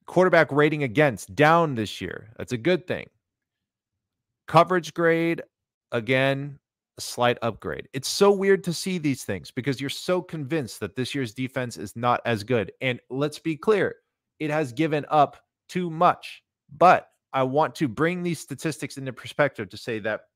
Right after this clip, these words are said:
this time last year, we were also not doing as hot as we might remember. Uh, and this is the last one I'm pulling up here, which is total interceptions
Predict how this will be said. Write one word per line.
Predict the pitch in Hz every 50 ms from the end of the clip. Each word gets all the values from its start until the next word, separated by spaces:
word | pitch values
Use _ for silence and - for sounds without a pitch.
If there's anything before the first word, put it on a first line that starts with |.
| _ _ _ -
this | 113 135 180 190 -
time | - 175 160 165 165
last | 151 139 135 - - -
year, | 117 104 107 107 104 101 - _ _ _ _ _ _ _ _ _ _ _ _ _ _ 113
we | 120 147 180
were | 190 185 170
also | 165 170 170 165 - 160
not | 143 139 139 139 135 - _ _ _ _ _ _ - - 104
doing | 104 160 175 170 160 151
as | 143 127
hot | - - - 151 123 92 - _ _ _ _ _ _ _ _ _ _ _ _ _ _ _ _ -
as | 113 113 113 110 101 95 - -
we | 113 127 139 139 - - -
might | 120 117 113 113 117 107 - - -
remember. | 110 110 104 101 98 90 76 64 - - _ _ _ _ _ _ _ _ _ _ _ -
Uh, | 120 120 117 117 - -
and | 139 139 156
this | 208 220 -
is | 220 190 151
the | 175 151
last | 139 135 131 131 127 - -
one | 120 113 110
I'm | 110 110 104
pulling | - 123 113 104 98
up | 95 90 - -
here, | - 85 82 87 92 - _ _ _ _ _ _ _ _ _ _ _ - -
which | - 135 -
is | 135 127
total | - 165 180 196 196
interceptions | 185 170 165 143 - - 139 127 - - 135 120 117 113